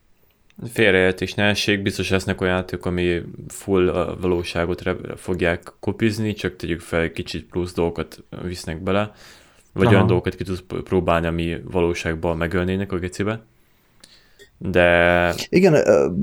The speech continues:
Speaker 1: de ezek
Speaker 3: amúgy
Speaker 1: egy
Speaker 3: katonai kiképző szoftvereknél amúgy jobban el tudnám képzelni
Speaker 1: Igen,
Speaker 3: ezt.
Speaker 1: igen.
Speaker 3: De
Speaker 1: De
Speaker 3: az,
Speaker 1: az
Speaker 3: az már
Speaker 1: mégiscsak
Speaker 3: nem
Speaker 1: egy
Speaker 3: ilyen.
Speaker 1: emulátor valamilyen szí-, nem emulátor, jaj,
Speaker 3: Szimulátor.
Speaker 1: szimulátor.
Speaker 2: Szimulátor.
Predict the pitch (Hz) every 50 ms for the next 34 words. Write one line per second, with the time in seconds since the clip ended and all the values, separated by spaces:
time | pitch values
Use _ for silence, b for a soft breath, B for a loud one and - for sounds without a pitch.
0 | - - - - - 90 95 95 92 95 98 95 101 92 - 139 139 143 139 139
1 | - 165 151 - 151 143 135 127 127 - 143 - - 135 127 123 127 127 120 -
2 | - 127 127 - 131 123 120 - - 123 117 120 117 117 113 113 123 117 110 110
3 | 107 107 104 107 - - 104 107 107 107 110 - - 110 107 107 113 117 113 110
4 | 107 113 117 - - _ _ _ - 107 101 98 95 92 90 92 92 92 b b
5 | b b b - - 113 113 113 110 110 110 110 131 127 113 110 113 117 113 113
6 | 110 110 104 107 107 107 104 101 95 92 87 87 85 - 90 87 85 87 90 87
7 | 85 85 85 87 87 - - - - - _ _ - 117 92 110 123 127 123 117
8 | 113 98 101 - - 92 85 82 80 80 - - 101 - - - - 120 117 -
9 | 98 95 92 - 101 104 107 101 101 101 101 - - 104 110